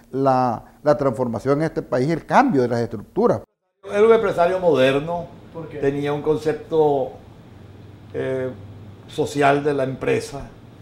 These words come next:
Speaker 2: pues él se sentía muy orgulloso porque él repartía utilidades a sus empleados.
Speaker 1: Fue uno de los primeros, por ejemplo, que reparte el diez por ciento de las utilidades, eh, netas de su empresa, de la prensa.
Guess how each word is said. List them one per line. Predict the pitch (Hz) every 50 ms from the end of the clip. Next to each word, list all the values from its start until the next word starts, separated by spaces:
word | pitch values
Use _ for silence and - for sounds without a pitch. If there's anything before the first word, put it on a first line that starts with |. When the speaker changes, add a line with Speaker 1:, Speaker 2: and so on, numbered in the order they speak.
| - - - - - - - - -
Speaker 2:
pues | - 127 131 135
él | 135 135 131 131 131 127 131 127 117 - - - - - - - - - - - - - - -
se | - 123
sentía | 117 127 117 107 131 139
muy | 135 139 135 135
orgulloso | 135 135 135 131 127 131 131 127 - 143 127
porque | 120 120 - - 127
él | 123
repartía | 127 131 127 - 123 110 95 - 131 131 131 131 131
utilidades | 123 110 127 127 123 117 117 117 120 123 123 131 127 127 127
a | 123 113
sus | - - 127 104 113
empleados. | 117 110 104 - 123 127 127 123 123 131 139 139 - - - - - - - - - _ _ _
Speaker 1:
Fue | - 180 190
uno | 202 202
de | 214
los | 208 202
primeros, | 208 190 196 214 262 269 240
por | - 185 175
ejemplo, | 180 226 214 214 185
que | 151 175
reparte | 160 156 147 - 180 208 202 190 208
el | 180
diez | 170 196 190
por | 196 196 180 139
ciento | 170 185 202 208 196 196
de | 185
las | 175 175
utilidades, | 165 - 156 156 156 156 160 180 196 180 160 - - _ _ _ _ -
eh, | 151 156 - 143
netas | 156 151 156 170 208 208 214 - 160 143
de | 147 135
su | -
empresa, | 139 120 107 - 165 226 262 262 - 123
de | 120 123 123
la | 120 113 -
prensa. | - 220 294 339 294 156 123 - -